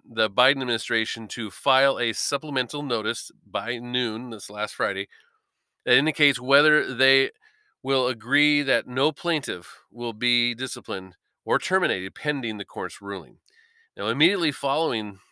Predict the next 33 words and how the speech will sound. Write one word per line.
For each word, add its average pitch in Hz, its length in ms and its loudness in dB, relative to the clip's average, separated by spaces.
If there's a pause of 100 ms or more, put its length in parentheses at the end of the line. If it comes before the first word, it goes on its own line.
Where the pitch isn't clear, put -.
(400)
uh, 104 220 -4
Biden's 120 400 0
announcement 117 520 -2
of 110 240 0
the 110 220 0 (240)
vaccine 127 540 0
dic-, 131 140 -2 (280)
uh, 110 160 0
dictate, 135 460 0 (540)
Mike 131 240 2
Yoder, 127 400 2
the 110 80 -6
plaintiff's 131 480 0
lawyer, 95 420 -8 (360)
made 120 260 0
an 120 100 -2
announcement 123 460 -2
of 123 60 2
his 135 120 0
own. 165 280 0 (180)
He 107 140 -6
said, 113 480 0
quote, 123 300 0 (260)
"I 110 180 4
will 156 140 -2
be 135 140 0
immediately 143 640 -2
filing 143 560 -4
suit 139 540 -4
against 123 500 -2
Joe 104 220 -2
Biden 95 380 -4
regarding 113 720 2